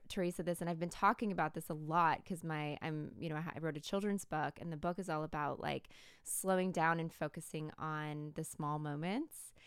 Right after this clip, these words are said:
and being present. And so, um, it's, I have a really hard time multitasking. And, but my life is multitasking, right? I'm,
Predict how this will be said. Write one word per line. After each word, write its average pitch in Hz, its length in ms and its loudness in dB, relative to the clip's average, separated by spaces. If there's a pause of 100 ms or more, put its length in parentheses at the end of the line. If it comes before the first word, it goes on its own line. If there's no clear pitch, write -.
(320)
and 165 500 2
being 156 240 0
present. 165 680 -2 (440)
And 185 240 0
so, 175 400 4 (320)
um, 160 580 0 (180)
it's, - 240 -4 (760)
I 190 240 10
have 214 240 2
a 190 60 6
really 175 240 2
hard 170 180 0
time 156 240 0
multitasking. 208 960 -2 (560)
And, 190 360 4 (240)
but 220 160 10
my 220 160 6
life 220 440 6 (120)
is 233 240 8
multitasking, - 1000 -2 (120)
right? 180 400 8
I'm, 190 360 6